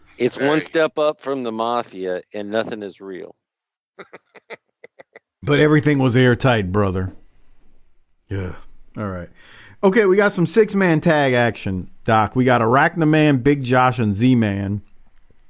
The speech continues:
Speaker 3: versus the York Foundation. Did this get the old fast forward from you, or what
Speaker 1: Oh,
Speaker 3: happened
Speaker 1: a
Speaker 3: here?
Speaker 1: lot, a lot. Yeah.
Speaker 3: Really? You didn't? You weren't trying to go through this, huh?
Speaker 1: Mm-mm.
Speaker 3: All right. So would you like me to recap the finish for you then?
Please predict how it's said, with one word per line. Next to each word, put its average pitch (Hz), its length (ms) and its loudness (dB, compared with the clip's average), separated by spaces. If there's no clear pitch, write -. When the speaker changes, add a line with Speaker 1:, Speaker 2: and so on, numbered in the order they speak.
Speaker 3:
versus 131 380 0
the 113 100 0
York 123 340 2
Foundation. 95 720 -4
Did 120 160 2
this 147 200 2
get 175 180 0
the 180 80 0
old 165 240 4
fast 170 320 2
forward 180 340 2
from 202 240 0
you, 214 160 2
or 135 240 4
what 113 200 2
Speaker 1:
Oh, - 20 2
Speaker 3:
happened 107 240 0
Speaker 1:
a 98 80 -6
Speaker 3:
here? 101 80 -2
Speaker 1:
lot, 98 400 -4
a 101 100 -10
lot. 87 340 -8
Yeah. 101 100 -6
Speaker 3:
Really? 107 400 2
You 90 180 -4
didn't? 113 200 0
You 123 140 2
weren't 123 260 2
trying 120 200 0
to 101 40 -2
go 101 240 0
through 98 160 -6
this, 92 240 -6
huh? 101 200 -6
Speaker 1:
Mm-mm. 107 560 -6
Speaker 3:
All 92 40 -10
right. 85 280 -12
So 139 120 2
would 139 120 0
you 135 60 2
like 143 160 2
me 135 80 2
to 123 80 4
recap 127 320 2
the 123 80 -8
finish 135 300 -2
for 139 120 -2
you 139 80 -2
then? 139 220 -4